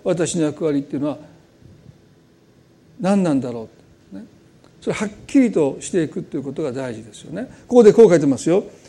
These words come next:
「神である主は人を取り、エデンの園に置き、そこを耕かせ、またそこを守らせた」とあります。ここに四つの動詞が出てきますね。働きが。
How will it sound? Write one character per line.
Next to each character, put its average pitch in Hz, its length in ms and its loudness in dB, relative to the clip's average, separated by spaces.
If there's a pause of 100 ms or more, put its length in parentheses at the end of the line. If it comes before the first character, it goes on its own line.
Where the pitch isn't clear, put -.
(280)
「神 269 400 8
で 202 180 10
あ 208 120 10
る 185 180 10
主 220 240 2
は 175 240 4
人 208 340 8
を 190 60 6
取 165 320 0
り、 - 120 -14 (1600)
エ 254 140 8
デ 262 180 10
ン 220 100 6
の 190 100 2
園 190 260 2
に 175 140 0
置 170 360 0
き、 - 120 -18 (920)
そ 190 200 0
こ 233 260 10
を 170 80 4
耕 214 520 2
か 202 100 0
せ、 175 440 0 (180)
ま 208 160 0
た 185 200 2
そ 165 140 -6
こ 175 260 6
を - 180 -4 (240)
守 202 360 2
ら 180 100 0
せ 156 200 -4
た」 226 160 -4
と 196 140 -8
あ - 20 -6
り 120 80 -8
ま 117 140 -16
す。 - 160 -20 (220)
こ 269 140 2
こ 269 60 8
に 214 80 6
四 311 140 8
つ 320 100 -2
の 240 100 8
動 185 200 8
詞 196 140 -2
が 180 100 2
出 175 120 -2
て 147 80 -8
き 170 80 -4
ま 139 120 -4
す - 120 -16
ね。 254 160 -12 (120)
働 175 380 -2
き 151 100 -2
が。 135 160 -4